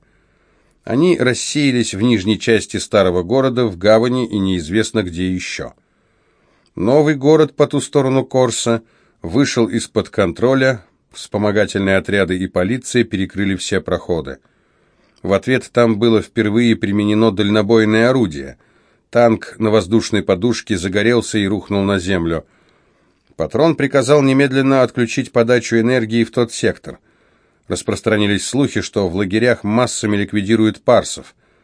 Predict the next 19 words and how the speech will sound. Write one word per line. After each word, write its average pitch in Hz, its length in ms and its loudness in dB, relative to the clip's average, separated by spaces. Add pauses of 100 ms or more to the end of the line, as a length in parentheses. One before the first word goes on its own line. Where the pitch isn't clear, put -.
(400)
Погромы 123 480 0
и 113 160 0
мародёрство 110 720 0
перекинулись 113 800 -2
и 113 120 0
на 107 120 0
квартал 113 580 2
Вилл. 98 460 -2 (500)
Патрон 135 500 0
отдал 120 520 2
командирам 113 760 0 (340)
приказ 117 460 2
о 113 60 2
применении 104 560 0
силы 135 340 0
по 120 120 -2
законам 104 500 0
военного 92 540 0
времени. 80 480 -2